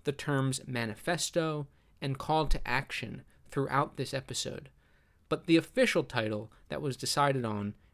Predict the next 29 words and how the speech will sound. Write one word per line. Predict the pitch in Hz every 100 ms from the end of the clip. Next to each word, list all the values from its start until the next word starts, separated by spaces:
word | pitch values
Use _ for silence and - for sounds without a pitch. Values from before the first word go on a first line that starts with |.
| _
was | 139 131
Call | - 139 127 127 127
to | - -
Action. | - - - - - _ _ _ _ _ _ _ _ _ -
What | 156
I | 180
found | 196 226 208
so | 180 -
interesting | 135 135 151 - 175 175
following | - - 131 151 160 156
this | 143
process | - 131 123 - -
along | 120 110 127 165 - - _ -
is | 156
that | 165
the | 170
climate | - 165 165 202 202
crisis | - 156 147 156 -
call | - 135
to | 135 180
action | 110 123 - 180 185 - -
for | -
educators | - 127 160 180 185 208 214 - _ _ _ -
began | 170 160 190 190 196 -
in | 165
a |
seemingly | 156 - 180 185 175 170 - 143
unlikely | 151 151 135 135 131
place, | - - 117 - -